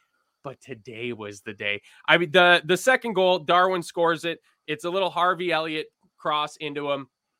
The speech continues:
Buries it, no questions asked. But to me, it comes from Fabinho.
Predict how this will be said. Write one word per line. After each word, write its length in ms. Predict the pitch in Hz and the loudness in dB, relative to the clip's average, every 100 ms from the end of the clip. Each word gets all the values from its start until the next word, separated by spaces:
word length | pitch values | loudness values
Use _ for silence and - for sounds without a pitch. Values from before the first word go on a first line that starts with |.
| _ _ _ _ - | _ _ _ _ -2
Buries 380 | 170 170 156 | 0 0 -2
it, 180 | 160 151 _ - | -6 -10 _ -6
no 220 | 165 170 | -4 -2
questions 460 | 175 156 156 147 | 0 -2 -2 -6
asked. 300 | 135 135 135 _ | 0 0 0 _
But 160 | 143 - | -10 -8
to 80 | 156 | -6
me, 300 | 170 170 - _ - | -4 -4 -6 _ -14
it 160 | 143 | -12
comes 220 | - 147 143 | -6 -6 -6
from 140 | 147 | -12
Fabinho. 480 | 131 120 120 127 | -12 -12 -8 -8